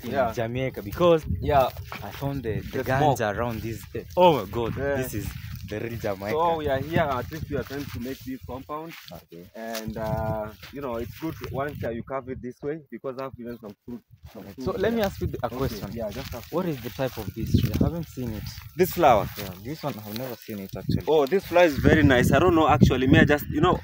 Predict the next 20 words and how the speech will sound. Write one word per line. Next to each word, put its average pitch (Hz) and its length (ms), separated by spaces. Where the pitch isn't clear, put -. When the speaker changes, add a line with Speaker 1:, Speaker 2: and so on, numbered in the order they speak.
Speaker 2:
when 143 160
you 143 60
go 165 120
to - 100
those 147 240
garden, 123 360
huh? 131 120
Speaker 1:
Mm. 90 220
Speaker 2:
Let 127 120
me 127 220
give 117 140
some 101 220
light. 101 160
When 120 120
you 131 60
go 160 80
to 151 80
those 147 160
garden, 113 360
huh? 107 100